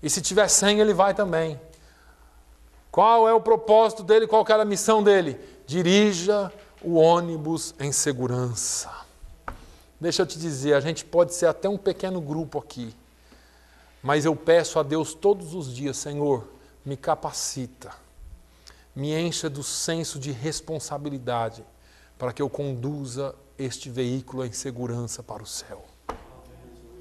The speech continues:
Eu quero entrar na glória com Jesus. Eu vou para o céu com Jesus.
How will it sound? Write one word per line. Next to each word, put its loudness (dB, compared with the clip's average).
Eu 6
quero 2
entrar -6
na -10
glória -14
com -18
Jesus. -16
Eu 2
vou 0
para -16
o -20
céu -10
com -16
Jesus. -18